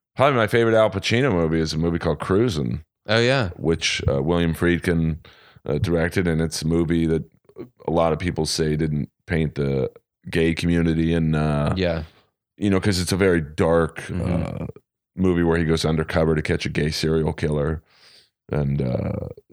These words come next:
Speaker 1: so it, it'd just be interesting to, I don't know if, like, a, a movie like Cruising could get made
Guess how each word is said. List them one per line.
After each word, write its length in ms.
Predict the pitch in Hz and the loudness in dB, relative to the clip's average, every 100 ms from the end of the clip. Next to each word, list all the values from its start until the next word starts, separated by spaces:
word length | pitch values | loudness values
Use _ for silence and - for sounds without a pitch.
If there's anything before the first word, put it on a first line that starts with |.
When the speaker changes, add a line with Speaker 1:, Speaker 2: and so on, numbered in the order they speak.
| 52 50 50 | -20 -20 -12
Speaker 1:
so 420 | - - 76 73 | -6 -2 0 0
it, 160 | 71 | -2
it'd 160 | 78 76 - | -4 -4 -4
just 360 | 76 - - | -4 -4 -6
be 140 | 80 73 | -2 0
interesting 540 | 78 80 76 80 78 | 0 -2 -2 0 0
to, 200 | 76 69 - _ | 0 -2 -8 _
I 80 | 92 | 0
don't 120 | 101 | 2
know 100 | 98 | 2
if, 100 | 87 | 2
like, 160 | 87 85 | 0 0
a, 100 | 80 - _ _ | -4 -8 _ _
a 40 | 90 | 0
movie 220 | 87 85 | 2 2
like 160 | 80 | 0
Cruising 320 | - 92 82 78 | 0 0 0 -2
could 160 | 82 | 0
get 160 | 80 76 | 0 0
made 360 | 80 110 - | 0 0 -2